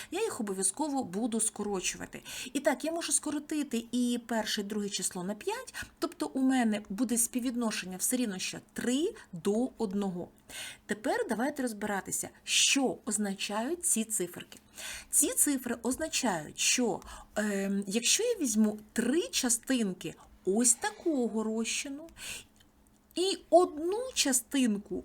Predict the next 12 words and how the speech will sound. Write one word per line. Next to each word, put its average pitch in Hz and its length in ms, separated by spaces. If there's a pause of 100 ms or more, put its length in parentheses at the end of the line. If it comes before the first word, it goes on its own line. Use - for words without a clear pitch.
ось 214 260
такого 330 600
розчину, 269 640 (360)
у 302 100
мене 330 360 (160)
точно 214 800
вийде 226 480 (200)
розчин 202 560
з - 80
концентрацією 214 840
п'ятнадцять 202 580
відсотків. - 460